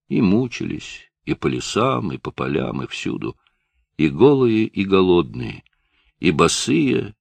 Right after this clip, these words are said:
и всякие. Бабуся с травами в руках, что лежат на коленях, смолкла, а младшие только разговорились. Не успевали мы разобраться, уловить, записать, кто говорит.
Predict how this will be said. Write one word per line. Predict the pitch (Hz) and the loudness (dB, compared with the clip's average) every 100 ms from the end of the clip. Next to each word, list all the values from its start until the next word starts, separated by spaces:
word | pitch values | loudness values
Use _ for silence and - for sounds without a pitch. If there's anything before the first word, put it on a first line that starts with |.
| _ - | _ -12
и | 73 | -10
всякие. | - - - - - - - _ _ _ _ _ _ _ _ _ _ _ _ 320 _ _ _ _ _ _ _ _ _ | -10 -12 -10 -12 -14 -20 -20 _ _ _ _ _ _ _ _ _ _ _ _ _ _ _ _ _ _ _ _ _ _
Бабуся | 69 101 113 127 - | 2 2 4 2 0
с | 101 - | -2 -2
травами | - 110 104 95 | 2 2 2 -2
в | 85 | -2
руках, | 90 - 113 - | -2 -2 -4 -4
что | - 69 | -4 -4
лежат | 65 78 80 | -2 -2 -2
на | 73 | -4
коленях, | - 76 98 92 - | -2 0 0 -4 -6
смолкла, | - 78 78 71 - 64 _ _ _ _ _ _ - | -4 -2 -2 -4 -10 -12 _ _ _ _ _ _ -2
а | 85 | 2
младшие | 92 127 143 - 67 | 4 4 2 -2 -4
только | - 95 - 98 | -2 -2 -2 -6
разговорились. | 85 69 60 57 55 - - _ _ _ _ - _ _ _ _ - | -4 -6 -6 -6 -10 -12 -18 _ _ _ _ -20 _ _ _ _ 0
Не | 101 147 | 6 8
успевали | 151 - 135 135 135 | 6 4 6 6 6
мы | 117 113 | 6 4
разобраться, | 104 98 82 87 113 113 - | 4 4 4 4 4 2 2
уловить, | 87 82 78 95 110 - - | 4 6 6 4 0 -6 -6
записать, | 87 82 - 80 - 95 - | 0 0 2 0 4 2 2
кто | - 87 | 0 2
говорит. | 73 78 71 76 - | 4 4 4 2 -4